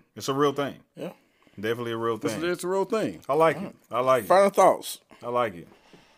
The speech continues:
Speaker 2: Final thoughts, Humble.
Speaker 1: Uh, my final thoughts are, um, I would say don't let double standards dictate your decision making.
Speaker 2: Yeah.
Speaker 1: I think that's the best way I can put it.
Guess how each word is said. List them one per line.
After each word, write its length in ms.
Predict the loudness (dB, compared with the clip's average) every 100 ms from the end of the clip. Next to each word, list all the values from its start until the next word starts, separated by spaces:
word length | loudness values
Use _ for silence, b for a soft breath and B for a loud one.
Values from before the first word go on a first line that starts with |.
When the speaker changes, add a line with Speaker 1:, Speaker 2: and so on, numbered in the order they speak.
| _ -6
Speaker 2:
Final 300 | 0 0 2
thoughts, 260 | 2 0
Humble. 340 | -4 -6 -8 -14 _ b b b
Speaker 1:
Uh, 380 | 6 8 8 6
my 120 | 4 6
final 300 | 6 6 6
thoughts 420 | 6 6 4 0 0
are, 920 | 4 6 8 10 10 8 8 6 2 B _
um, 880 | 0 6 6 6 2 -2 -4 -6 -10 _ -12 b b b 0
I 60 | 2
would 140 | 4
say 160 | 4 4
don't 340 | 6 6 6
let 580 | 4 6 6 4 -2 0
double 300 | 4 4 2 -2 -4 -2 0 2 0 -2
standards 880 | 0 0 -2 -4 -8 -8 -8 -12 _ _ _ _ -20 -4
dictate 560 | -2 -2 0 2 2 0
your 340 | 0 2 2
decision 560 | 0 -4 -4 -6 -8 -14
making. 360 | -14 -16 -20 _ _ _ _ _ _ -18
Speaker 2:
Yeah. 180 | -16 -14 -4
Speaker 1:
I 40 |
think 160 | 0 2
that's 140 | 2
the 80 | 2
best 240 | 0 0
way 120 | 0
I 100 | -2 -2
can 140 | -8
put 180 | -14
it. 80 | -14